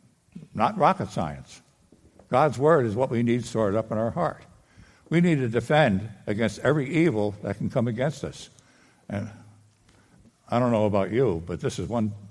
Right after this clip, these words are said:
terrible world we live in right now. Evil prevails. It says so in Romans chapter one. It says, "A day's gonna come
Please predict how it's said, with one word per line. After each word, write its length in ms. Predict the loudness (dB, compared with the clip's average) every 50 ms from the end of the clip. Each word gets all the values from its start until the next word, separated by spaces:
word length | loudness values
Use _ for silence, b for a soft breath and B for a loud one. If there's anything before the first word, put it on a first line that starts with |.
| B B B B B B B -6
terrible 400 | -2 0 0 0 0 -2 -6 -8
world 360 | -6 -4 -4 -4 -4 -4 -6
we 80 | -10 -12
live 220 | -10 -10 -10 -8
in 140 | -8 -10 -10
right 200 | -10 -10 -12 -12
now. 260 | -14 -14 -14 -16 -18 -20 _ _ _ _ b b b b b b b b b b b b b b b -2
Evil 460 | 2 4 4 4 4 4 2 0 -2 -4 -8
prevails. 840 | -6 -2 0 0 0 2 2 2 2 0 -2 -6 -10 -14 -20 -20 -20 -20 -20 _ _ _ b b b b b b b b b
It 100 | -12 -8
says 240 | -2 0 0 0 2
so 240 | 2 0 0 2 2
in 80 | 0 0
Romans 320 | 0 0 2 0 -2 -2
chapter 320 | -2 -2 -2 -2 -2 -4 -4
one. 300 | -4 -4 -4 -6 -6 -8
It 60 | -10
says, 180 | -10 -8 -6 -4
"A 60 | 0
day's 300 | 2 4 6 6 6 4
gonna 200 | 2 0 0 0
come 400 | 0 0 -2 0 -2 -4 -6